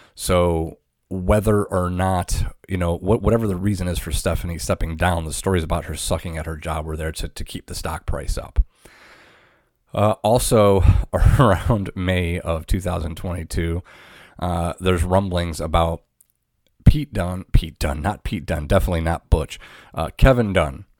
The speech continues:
being accused of insider trading. He, uh, again, this is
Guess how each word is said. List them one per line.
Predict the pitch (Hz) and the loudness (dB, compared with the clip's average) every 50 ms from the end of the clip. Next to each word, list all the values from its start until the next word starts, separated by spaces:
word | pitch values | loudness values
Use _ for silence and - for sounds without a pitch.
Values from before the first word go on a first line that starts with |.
| - 98 | -4 0
being | - 104 104 104 | 2 2 2 0
accused | 95 90 - - 107 104 101 - - | -2 -6 -6 -4 -2 -2 -2 -2 -4
of | 85 - - | -6 -6 -6
insider | 104 104 107 104 95 - 98 92 92 92 87 | -8 -6 -6 -6 -2 0 0 0 0 -2 -6
trading. | 90 - - - 82 85 80 69 - 50 - _ | -8 -8 -8 -8 -6 -6 -8 -10 -14 -18 -20 _
He, | _ - - 90 85 85 82 82 80 | _ -16 -12 -10 -8 -8 -6 -6 -4
uh, | 80 80 82 82 | -4 -4 -6 -6
again, | - 87 85 85 95 101 101 95 | -6 -6 -4 -2 0 0 0 -2
this | 90 85 - - | -2 -4 -4 -6
is | 85 78 | -6 -6